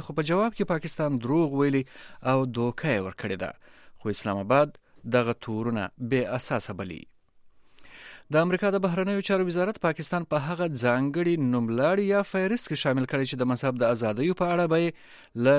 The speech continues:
نږدې څخه څارنه کیږي. د بهرنیو چارو وزارت دا پریکړه د مذهبي ازادۍ د نړیوال کمیسیون په وړاندیز کړې ده. د کمیسیون په خپل ریپورت کې ویلي، پاکستان کې لږکۍ ځورول کیږي او حکومت په هغو وژنو پټه خوله پاتې کیږي چې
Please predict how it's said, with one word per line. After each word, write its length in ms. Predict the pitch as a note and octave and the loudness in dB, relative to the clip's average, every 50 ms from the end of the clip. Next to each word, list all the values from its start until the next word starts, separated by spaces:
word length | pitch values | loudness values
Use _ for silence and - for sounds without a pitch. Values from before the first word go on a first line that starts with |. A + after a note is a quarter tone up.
| C#3 C#3+ | 4 2
نږدې 340 | C3+ C3 B2+ A#2 B2 E3+ E3+ - - | 2 0 0 -2 -2 -4 -4 -2 -4
څخه 180 | B2 - B2+ B2+ - - | -4 -4 -4 -6 -6 -2
څارنه 360 | - E3 D3 C#3 C#3 A#2+ G2+ - - | 0 0 2 2 0 -2 -2 -6 -8
کیږي. 300 | - G2+ F#2 F2+ G2+ F2+ - - - - - - - - _ - A2 | -8 -8 -6 -6 -6 -6 -8 -14 -20 -20 -20 -20 -20 -20 _ 0 0
د 120 | A#2+ A#2 A2 | 2 2 2
بهرنیو 420 | A2 A2 A2 A#2 A#2 B2 A#2 A2+ - - | 0 0 -2 -2 0 0 -2 -2 0 0
چارو 200 | A#2+ A2+ A2+ A2+ | 0 0 0 -2
وزارت 340 | A2 A2+ A2+ A2+ A#2+ A#2 A2 | 0 0 0 0 0 0 0
دا 100 | A#2 A2 A2 - - | 0 -2 -2 0 -2
پریکړه 260 | C#3+ C#3+ C#3+ D#3 D3+ D3 | -2 0 2 2 0 0
د 160 | C#3 C#3 C3+ C3 | 2 2 0 0
مذهبي 320 | A#2+ B2+ A#2+ A#2+ E3 C#3+ C#3+ | 0 0 -2 -2 -2 -2 -2
ازادۍ 340 | A#2+ C3 B2+ B2 C3+ C3+ B2+ | 0 0 0 0 0 0 0
د 120 | B2+ B2 B2 | 0 0 0
نړیوال 360 | A#2+ B2 B2 B2+ C3 B2+ - | 0 0 0 0 0 0 0
کمیسیون 400 | C3 B2 A#2+ A#2+ - C#3+ C3+ B2+ | -2 0 0 -2 -2 -6 -4 -2
په 120 | C3+ A#2+ A2 | -2 0 2
وړاندیز 500 | A2+ A#2+ A#2 A#2 A#2 A#2 E3+ F3 - - | 2 2 2 2 0 0 0 -2 -2 -2
کړې 160 | - G2 F#2+ F#2 F#2 | -2 -4 -4 -4 -4
ده. 60 | - - - - - - - - - - - - B2 B2+ C3 | -8 -10 -14 -20 -20 -20 -20 -20 -20 -20 -16 -12 -10 -4 0
د 220 | D3 E3 F3 F3+ F3 - | 2 4 4 4 2 0
کمیسیون 360 | - F3+ F3+ E3 - G3 G#3 - | -2 -2 -2 -4 -4 -4 -4 -2
په 100 | - A3+ | -4 -2
خپل 160 | - - G#3+ G3+ | 0 -2 0 0
ریپورت 260 | F#3 F3+ - F#3+ F3+ - | 0 0 0 0 0 0
کې 120 | - E3+ | 0 0
ویلي، 200 | E3+ F3 G3 G#3+ - | 2 2 0 0 0
پاکستان 480 | F#3 D#3+ D#3 D#3+ C#3+ - E3+ D#3 D3+ D#3 | -2 -2 0 -2 -4 -2 -2 -2 -2 -2
کې 160 | - D#3 C#3 | -2 0 0
لږکۍ 440 | C3 B2 A2 A#2+ G#2+ - - D3+ E3 E3+ C#3 A#2+ | 0 0 0 -2 -4 -4 -4 -4 -4 -2 -2 0
ځورول 360 | A#2+ G#2+ G#2 G#2 G2+ G2 F#2 F#2 - | 0 0 0 0 -2 -4 -6 -8 -10
کیږي 360 | - B2 B2+ D#3 F3 F#3+ A3 A3 F#3+ | -6 -4 -2 -2 0 0 0 2 4
او 60 | G3 G3 F#3+ | 4 4 2
حکومت 360 | F3+ F3+ - F#3 F#3 F#3 - - - | 0 -2 -2 -4 -4 -4 -4 -2 -2
په 160 | E3 D#3+ C#3+ - | -2 -2 -2 -2
هغو 240 | - F3+ F3+ F3+ F3+ E3 D3 | -2 -2 0 2 0 2 2
وژنو 360 | C#3+ C#3+ D3+ G#3+ A#3+ A#3+ G3+ | 0 0 0 0 0 0 0
پټه 280 | - - C4 - A3+ - | 0 -2 0 0 0 0
خوله 120 | - C3+ B2+ | 0 0 0
پاتې 180 | C#3 B2 A#2+ B2+ - | 2 0 0 -2 -2
کیږي 220 | - B2+ A#2+ B2 A#2 - | -4 -2 -2 -2 -2 0
چې 100 | - | 0